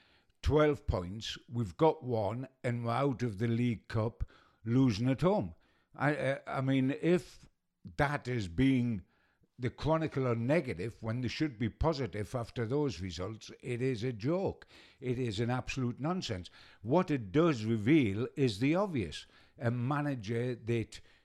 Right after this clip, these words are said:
talks about being thick-skinned when he's really thin-skinned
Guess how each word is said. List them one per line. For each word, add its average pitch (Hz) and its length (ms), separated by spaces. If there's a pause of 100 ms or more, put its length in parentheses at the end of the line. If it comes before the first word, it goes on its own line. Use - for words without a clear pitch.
(280)
talks 151 320
about 110 340
being 107 220
thick-skinned 101 720
when 101 140
he's 95 180
really 98 320
thin-skinned 101 840